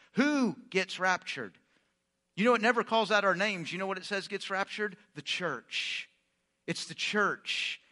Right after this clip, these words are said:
And that's capital C church. The moment you become a believer, you're a member of the church. How do we live out that membership in a local church?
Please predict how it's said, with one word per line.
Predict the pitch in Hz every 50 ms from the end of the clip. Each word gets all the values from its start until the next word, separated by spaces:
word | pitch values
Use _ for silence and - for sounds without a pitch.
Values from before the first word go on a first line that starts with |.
| _ _ -
And | 208
that's | 277 285 277 -
capital | - - 254 233 226 226 202 175 156
C | - - 165 131
church. | - - - 147 120 110 -
The | - 180
moment | 196 254 269 262 254 226
you | 233 220
become | 226 214 - 220 220 220
a | 220
believer, | 180 208 190 214 226 220 165 165 127
you're | 127 160 196 190
a | 170 156
member | 160 180 208 214 202 185 175 -
of | - 180 156 151
the | 151 143
church. | - - - - 190 190 170 139 127 - - - - - - -
How | - 220 240 247 262
do | 269 208 240 240
we | 226 233 247 240
live | 233 233 233 240 233 190 240 214
out | - 220 233 240 233 - 175
that | 175 175 165 -
membership | 165 165 165 160 151 147 135 120 - - - 156 135 110 95 - - - _ - - - - _ _ _
in | 170 160 151
a | 143
local | 135 143 143 139 - 127 120
church? | - - - 120 98 87 _ - - - - - - -